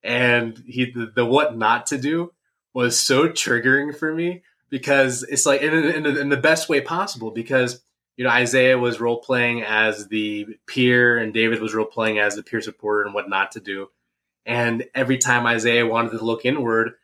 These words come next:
David would be talking and, you know, asking about things and trying to visit trauma, uh, you know, without the invitation to explore that and, you know, just, like, making it about him.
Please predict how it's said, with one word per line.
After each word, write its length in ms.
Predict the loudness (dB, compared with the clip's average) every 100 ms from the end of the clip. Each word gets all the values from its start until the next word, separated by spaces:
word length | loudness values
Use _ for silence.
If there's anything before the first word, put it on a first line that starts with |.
| _ _ _
David 260 | 2 4 4
would 120 | 2
be 100 | 2
talking 880 | 4 4 4 2 0 0 0 0 -2
and, 120 | -4
you 60 | 0
know, 60 | 2
asking 460 | 4 2 0 -2
about 320 | 2 2 2
things 540 | -2 -2 -2 -2 -4 -4
and 100 | -4
trying 240 | -2 0
to 80 | -2
visit 300 | -2 -2 -2
trauma, 760 | 0 2 4 4 2 2 2 0
uh, 40 |
you 80 | -2
know, 120 | -6
without 360 | -4 0 2 2
the 120 | -2
invitation 600 | -4 -8 -8 -6 -6 -10
to 100 | -12
explore 400 | -12 -10 -6 -4
that 340 | -4 0 0 0
and, 140 | -4 _ _ _ _ _ _
you 80 | -2
know, 80 | 0
just, 240 | 2 2
like, 200 | 2 0
making 340 | 0 0 -2 -2
it 80 |
about 320 | 2 2 0 -4
him. 380 | -6 -6 -8